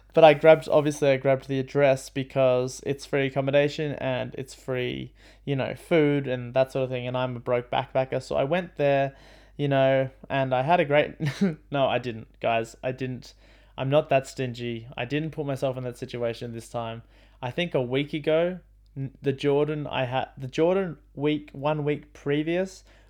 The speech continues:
would have totally just gone out of naivety to be like, "I'm a traveler. I meet so many people. I've gotta totally hang out with all of these people because, wow, like,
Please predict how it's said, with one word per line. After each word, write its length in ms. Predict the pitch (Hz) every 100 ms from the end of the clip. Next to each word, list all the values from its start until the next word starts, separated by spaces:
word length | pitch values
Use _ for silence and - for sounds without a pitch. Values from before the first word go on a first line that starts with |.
| -
would 140 | 151
have 160 | 147 147
totally 460 | - 143 143 147
just 240 | 143 135 -
gone 420 | 135 135 151 160 139
out 160 | 135
of 100 | 127
naivety 680 | 127 127 131 135 135 131 127
to 140 | 131
be 160 | 131 123
like, 320 | 120 117 - _ _ _ -
"I'm 240 | 170 214
a 80 | 240
traveler. 760 | - 175 165 185 180 160 139 -
I 160 | 165 190
meet 320 | 175 196 -
so 340 | - 156 156
many 240 | 160 170 180
people. 540 | 170 160 180 185 -
I've 180 | 156 151
gotta 200 | 190 214
totally 460 | - - 147 151 156
hang 180 | 147
out 140 | 147 151
with 100 | 151
all 260 | - 139 147
of 80 | 151
these 200 | 156 -
people 400 | 147 143 165 165
because, 360 | 147 147 143
wow, 340 | 156 147 143 143
like, 240 | 143